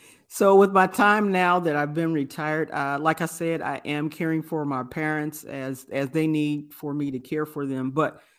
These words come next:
uh, another thing, uh, I am a realtor, and I've been a part-time realtor for ever since I had a f-, a full-time job, 'cause I was big on the, the side hustles, if you wanna call it a side hustle. But,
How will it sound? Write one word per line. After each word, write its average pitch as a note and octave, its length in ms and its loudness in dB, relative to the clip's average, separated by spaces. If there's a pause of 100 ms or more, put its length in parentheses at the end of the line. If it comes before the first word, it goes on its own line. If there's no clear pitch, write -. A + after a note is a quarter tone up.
(220)
uh, D3 160 0
another E3+ 280 2
thing, F3 580 0
uh, C#3+ 240 0
I D3+ 140 2
am F#3+ 240 0
a G#3 60 2
realtor, E3+ 720 -2
and C#3+ 360 -4
I've C#3+ 300 -4
been C#3+ 140 -4
a C3+ 80 -6
part-time D#3 720 -4
realtor C#3+ 480 -6 (440)
for D3 800 0
ever D#3 220 0
since D3+ 320 -4
I C#3+ 260 -2
had C#3+ 240 -4
a C#3+ 100 -4
f-, - 260 -14
a C#3+ 100 -4
full-time C#3 500 -4
job, C#3+ 260 0
'cause D#3 100 -4
I G3 80 6
was G#3 120 0
big D3+ 280 0
on C#3 420 -4
the, C3 240 -6
the C3+ 120 -10
side C#3+ 360 -2
hustles, C3 460 -8
if C3+ 160 -12
you C#3 80 -6
wanna C3 200 -6
call C3+ 320 -4
it B2+ 100 -8 (420)
a C3+ 80 -8
side C#3+ 340 0
hustle. C#3 340 -2
But, C3+ 380 -6